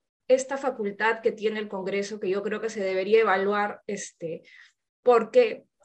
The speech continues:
no se sigue ninguna metodología seria, ni una metodología, ni, ni tienen los congresistas necesariamente la capacidad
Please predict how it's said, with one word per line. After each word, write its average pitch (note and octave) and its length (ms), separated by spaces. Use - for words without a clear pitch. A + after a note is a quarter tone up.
no D#4 260
se D#4+ 140
sigue C#4 420
ninguna C4 840
metodología A3+ 760
seria, G#3+ 720
ni A3+ 140
una B3 180
metodología, A3 680
ni, C#4 220
ni C4+ 200
tienen E4+ 380
los C#4+ 200
congresistas C4 560
necesariamente C4 600
la B3 120
capacidad G#3+ 680